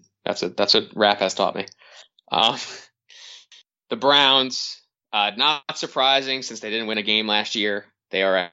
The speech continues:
at five and a half. They are the projected worst team in the whole league. They have Hard Knocks fame. Over is minus one forty-five, under plus one twenty-five. I mean, Cleveland, for, for all the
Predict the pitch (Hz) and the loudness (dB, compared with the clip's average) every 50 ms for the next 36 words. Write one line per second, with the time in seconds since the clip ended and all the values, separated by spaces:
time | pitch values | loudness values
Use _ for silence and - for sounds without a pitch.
0 | _ _ _ - - - - 101 98 98 98 95 90 98 101 98 95 95 - - | _ _ _ -10 -8 -2 0 0 2 2 0 -2 -2 -2 0 0 0 -2 -2 -4
1 | 92 90 87 87 85 87 85 82 82 - _ - 104 95 101 101 - - 87 90 | -2 -2 0 -2 -2 -2 -2 -2 -4 -4 _ -4 -2 0 -2 -2 -2 -2 0 2
2 | 101 113 - - - 107 101 101 95 87 90 98 92 90 80 80 82 76 78 80 | 2 2 2 2 2 2 2 2 0 -2 -2 0 0 -2 -2 -4 -8 -10 -10 -14
3 | - _ _ _ - _ _ _ _ _ _ _ _ _ _ _ - 104 107 110 | -20 _ _ _ -20 _ _ _ _ _ _ _ _ _ _ _ 2 4 4 4
4 | 110 110 - 110 107 101 95 92 92 92 - - 78 69 71 78 - _ _ _ | 4 2 2 0 0 0 -2 -4 -6 -6 -8 -10 -10 -12 -12 -16 -20 _ _ _
5 | _ _ _ _ _ - 113 120 127 127 135 131 123 - 117 110 110 110 110 104 | _ _ _ _ _ 0 2 2 4 4 4 2 2 2 0 0 2 2 2 2
6 | 104 - - 110 107 - 123 107 101 95 - 110 104 104 104 104 104 101 98 _ | 0 0 -2 -4 -2 0 0 0 0 2 2 4 4 6 6 4 2 0 -4 _
7 | _ _ _ _ 107 - - _ _ _ 95 101 110 110 107 113 113 117 113 - | _ _ _ _ -18 -18 -18 _ _ _ 0 0 2 2 2 2 2 0 -2 -6
8 | - - 98 92 95 - - 101 104 110 117 - - 113 110 107 104 - - 82 | -4 -2 0 0 0 -2 0 0 0 0 0 0 0 2 2 2 0 0 0 0
9 | 85 82 82 80 82 82 - - - _ _ _ _ _ _ _ _ _ _ - | 2 2 2 0 -2 -4 -8 -14 -20 _ _ _ _ _ _ _ _ _ _ -2
10 | 101 113 117 117 117 113 110 - - _ _ _ _ _ _ _ _ - - 147 | 2 2 4 2 2 0 -4 -8 -12 _ _ _ _ _ _ _ _ -12 -4 0
11 | 151 202 220 185 185 196 180 170 165 - - - _ - - - 127 113 113 - | 0 2 2 2 2 2 2 2 0 0 -2 -4 _ -14 -4 -2 0 0 0 0
12 | - - 131 110 - 123 143 160 180 185 175 156 143 131 123 117 107 - | 0 0 2 4 4 6 6 6 6 6 4 4 2 2 2 2 0 -4